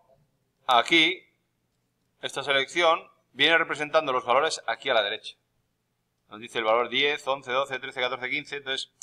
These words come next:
digamos como que aquí ya vemos resultados parciales. Y luego aquí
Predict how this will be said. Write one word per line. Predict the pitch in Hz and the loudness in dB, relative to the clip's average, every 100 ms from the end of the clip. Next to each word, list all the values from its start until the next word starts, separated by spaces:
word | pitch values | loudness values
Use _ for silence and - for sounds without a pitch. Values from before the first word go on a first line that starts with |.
| - _ _ | -20 _ _
digamos | 113 139 147 | -2 0 0
como | 156 139 | -2 2
que | 131 | 4
aquí | 127 151 | 4 4
ya | 147 | 4
vemos | 151 151 139 | 4 2 -2
resultados | 131 123 135 139 | -4 -4 0 0
parciales. | 135 120 - 151 87 - - _ _ _ _ _ _ _ - | 0 -2 0 0 0 -12 -16 _ _ _ _ _ _ _ -14
Y | |
luego | 127 170 185 | -2 2 4
aquí | 185 196 190 - | 4 2 -2 -8